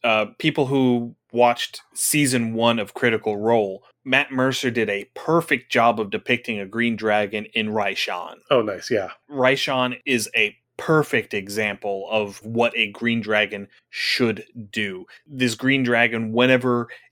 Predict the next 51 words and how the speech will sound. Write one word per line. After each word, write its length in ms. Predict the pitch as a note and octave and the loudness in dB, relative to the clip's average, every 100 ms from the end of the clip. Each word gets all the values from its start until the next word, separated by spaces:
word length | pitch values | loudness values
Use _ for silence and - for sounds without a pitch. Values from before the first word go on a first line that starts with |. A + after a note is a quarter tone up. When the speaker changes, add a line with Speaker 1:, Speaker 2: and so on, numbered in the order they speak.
| - | -2
Speaker 1:
it 140 | A#2+ - | -2 -2
saw 560 | - - - B2 C3+ C3 | -6 -4 2 2 4 4
that 360 | B2 A2+ A2 - _ _ | 4 2 2 -4 _ _
the 260 | D3 B2 A2+ | -10 -4 2
other 260 | B2+ B2+ C#3 | 2 4 4
members 400 | B2+ B2+ B2 A#2+ | 4 4 2 2
of 120 | A2 | 0
the 60 | A2+ | -2
Chroma 360 | - B2 A2+ - | 0 2 2 0
Conclave, 480 | A#2 A2 A2+ A2 - - - | 0 0 0 0 -2 -20 -8
spoiler 420 | - G3 G#2+ G#2 | 2 4 4 0
alert, 240 | G2+ G#2 | -2 -2
by 140 | G2+ G2+ | -2 -2
the 80 | |
way, 180 | G2+ G2+ - - - - | -2 -6 -10 -16 -2 2
um, 140 | F3+ - F#3+ G3+ | 4 4 0 0
Speaker 2:
<laughs> 300 | - - - | -4 -6 -8
Speaker 1:
it's 240 | E3+ D3 - | -6 -4 -2
been, 380 | - D3 C3 A2+ | 2 2 2 2
what, 260 | A#2 G#2+ - _ | 2 2 -4 _
five 360 | - C#3 D3 D3+ | 2 4 4 4
years 340 | D3+ D#3 D3+ | 2 2 -2
since 260 | - - B2 | -2 2 4
Speaker 2:
Yeah. 100 | - | 4
Speaker 1:
this 140 | C3+ | 4
episode 360 | D3 D3 D#3+ D3 | 0 0 -2 0
came 200 | E3 D#3 | 0 0
out? 260 | D3+ D3+ D#3 | 2 2 4
Speaker 2:
I 60 | |
Speaker 1:
So 80 | C3+ | 4
Speaker 2:
think 140 | B2+ | 4
we 80 | B2 | 2
can 80 | - | 2
call 180 | C3 A#2+ | 4 4
this 140 | A2+ | 4
one 80 | A2+ | 0
out. 220 | F#2 F2+ _ | -2 -6 _
<laughs> 60 | - _ - | -20 _ -4
Speaker 1:
Yeah. 180 | D#3+ G#2 - - - - | 0 2 2 -2 -4 -6
Whenever 640 | E3 E3 D3+ C#3 C#3 C3 | -2 2 2 4 4 2
they 480 | C3 C3 B2+ B2+ B2 | 2 4 4 4 2
started 680 | - - - C#3+ C#3 C3 - _ _ - | -2 -6 0 2 2 0 -4 _ _ -2
taking 580 | E3 - C#3+ C3 C3 | -2 -2 -8 -8 -6
down 320 | B2 B2 B2+ B2 | 0 4 4 2
the 140 | B2 | 2
other 240 | B2 B2+ | 2 2
members 360 | A#2 A#2 A#2 G#2+ | 2 2 2 0
of 120 | A2 | -2
the 80 | G#2 | -2
Chroma 340 | - A2+ G#2 | 0 0 0
Conclave, 640 | - C#3 D3+ B2 G#2+ G2+ | 0 2 2 0 0 0